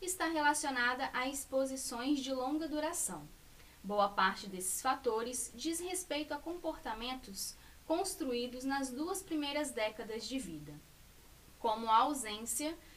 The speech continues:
de prática regular de exercícios físicos, a alimentação inadequada,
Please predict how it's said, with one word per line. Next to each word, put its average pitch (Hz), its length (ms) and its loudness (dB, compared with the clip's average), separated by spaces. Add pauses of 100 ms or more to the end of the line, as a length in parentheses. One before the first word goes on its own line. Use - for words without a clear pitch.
(140)
de 262 160 -4
prática 233 440 4
regular 220 500 2
de 269 80 0
exercícios 208 640 -4
físicos, 226 720 -8 (260)
a 226 140 6
alimentação 277 720 0
inadequada, 208 920 -2